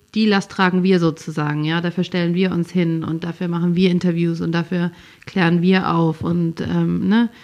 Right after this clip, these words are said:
sind so die Poster Girls für diese, ähm, für diese Geschichte, ähm, die uns sehr am Herzen liegt. Aber das ist für uns eben ein Teil des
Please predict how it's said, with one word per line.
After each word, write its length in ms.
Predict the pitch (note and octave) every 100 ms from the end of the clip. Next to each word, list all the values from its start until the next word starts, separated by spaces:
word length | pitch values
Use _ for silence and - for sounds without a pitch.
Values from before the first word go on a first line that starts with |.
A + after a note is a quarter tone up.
| -
sind 180 | - F#3
so 80 | F3+
die 120 | F3+
Poster 360 | F3 F3 F3 E3+
Girls 280 | E3 D#3+
für 120 | - E3+
diese, 420 | F3+ E3+ E3 F3 - - - - _
ähm, 480 | - G3+ G3 F3+ F3 F3 - -
für 140 | - F3
diese 240 | F3+ F3
Geschichte, 580 | E3+ - F3+ - E3+ E3+ - - - -
ähm, 640 | F#3+ F3 E3+ E3+ E3+ E3+ - -
die 180 | G3 F#3
uns 140 | F3
sehr 100 | G3
am 80 | F3+
Herzen 340 | F#3+ F#3 F#3+
liegt. 180 | F3 E3+
Aber 120 | E3+
das 200 | F3+ F3
ist 60 | E3+
für 80 | F#3+
uns 180 | F#3+
eben 280 | F3+ G3+ G3
ein 200 | - F#3
Teil 340 | E3 F#3 F#3 F3+
des 240 | G3